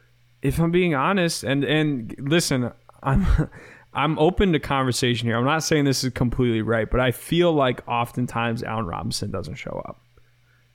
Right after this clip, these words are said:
And that's where I'd like to see. It's totally not his fault completely. I mean, look at the, <laughs> look at the quarterbacks he's played with. It, Mitch needs to throw the ball to him in order for, for him to show up in those moments. But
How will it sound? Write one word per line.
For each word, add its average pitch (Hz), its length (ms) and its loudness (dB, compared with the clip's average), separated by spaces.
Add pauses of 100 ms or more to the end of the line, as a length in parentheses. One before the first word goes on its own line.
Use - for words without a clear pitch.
And 135 180 2
that's 165 260 0
where 175 120 4
I'd 147 180 2
like 131 140 0
to 120 80 -8
see. 139 200 0
It's - 280 -4 (300)
totally 180 540 4
not 113 220 -6
his 120 180 -8
fault 131 360 0
completely. 117 480 0
I 117 40 -2
mean, 131 120 2
look 156 160 0
at 151 60 -8
the, 131 220 2 (160)
<laughs> - 160 -20
look 117 260 4
at 143 120 4
the 131 80 0
quarterbacks 120 580 0
he's 117 160 -6
played 135 260 0
with. - 180 -8 (800)
It, 151 340 -2
Mitch 160 540 6
needs 170 220 2
to 131 120 4
throw 151 300 2
the 151 100 2
ball 117 300 0
to 123 160 -2
him 120 140 2
in 123 80 2
order 123 240 2
for, 113 640 -2
for 127 240 -2
him 131 240 0
to 139 60 -4
show 120 240 -2
up 123 140 -2
in 117 80 -6
those 107 180 -8
moments. 135 480 0 (380)
But 156 400 -2